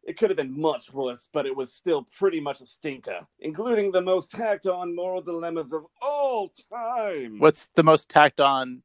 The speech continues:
Speaker 2: moral dilemma of all time?
Speaker 1: The bullfighting morality issue.
Speaker 2: Uh, so that over assisted suicide?
Speaker 1: Yes.
Speaker 2: Hmm, how old?
Speaker 1: I care about
Speaker 2: Oh.
Speaker 1: bulls and lemmings 'cause I'm Sir
Speaker 2: Oh,
Speaker 1: Lemming.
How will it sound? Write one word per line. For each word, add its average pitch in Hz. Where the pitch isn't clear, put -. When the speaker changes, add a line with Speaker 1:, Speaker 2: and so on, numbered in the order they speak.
Speaker 2:
moral 135
dilemma 131
of 123
all 123
time? 156
Speaker 1:
The 220
bullfighting 170
morality 123
issue. 107
Speaker 2:
Uh, 131
so 92
that 165
over 147
assisted 135
suicide? 330
Speaker 1:
Yes. 214
Speaker 2:
Hmm, 131
how 320
old? 226
Speaker 1:
I 240
care 196
about 131
Speaker 2:
Oh. 151
Speaker 1:
bulls 117
and 226
lemmings 190
'cause 151
I'm 113
Sir 302
Speaker 2:
Oh, 202
Speaker 1:
Lemming. 185